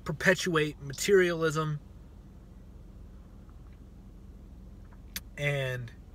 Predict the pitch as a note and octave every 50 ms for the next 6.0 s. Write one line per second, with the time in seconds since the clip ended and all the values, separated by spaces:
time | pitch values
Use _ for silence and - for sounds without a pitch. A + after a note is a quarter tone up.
0 | - - - - - - - - - - - - - - - - - - - -
1 | - - - - - - - - - - - - - - - - - - - -
2 | - - - - - - - - - - - - - - - - - - - -
3 | - - - - - - - - - - - - - - - - - - - -
4 | - - - - - - - - - - - - D#3+ E3 F#3 G3 G3 F3+ F3 E3
5 | D#3 C#3+ - - - E3+ E3 D3+ C#3 C#3+ D3+ D3+ C#3+ C3+ - - - - -